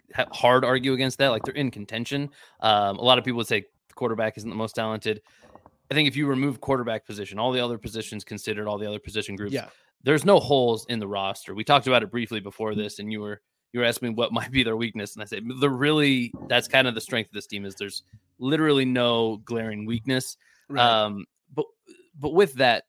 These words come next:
Speaker 1: kind of roster, there's a lot of superstars, right? And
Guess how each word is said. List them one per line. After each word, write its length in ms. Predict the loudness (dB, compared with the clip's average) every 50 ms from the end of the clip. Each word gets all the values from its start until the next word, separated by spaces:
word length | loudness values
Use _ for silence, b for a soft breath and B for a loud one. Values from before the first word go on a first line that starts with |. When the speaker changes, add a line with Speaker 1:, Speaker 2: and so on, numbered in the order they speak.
| _ -8
Speaker 1:
kind 160 | -2 -2 0 0
of 80 | 0
roster, 600 | 2 4 4 4 2 0 -4 -6 -6 -6 -6 -8 -10 -6 -4
there's 160 | -4 -2 0
a 40 | 2
lot 140 | 2 4
of 80 | 2 2
superstars, 600 | -4 -8 -12 -12 -12 -18 -16 -16 -16 -16 -16 -12
right? 260 | -8 -6 -4 -4 -6 -6 _ _ _ _ _ _ _ _ -2
And 800 | 2 4 4 4 4 4 4 4 2 2 0 -2 -6 -8 -12 -14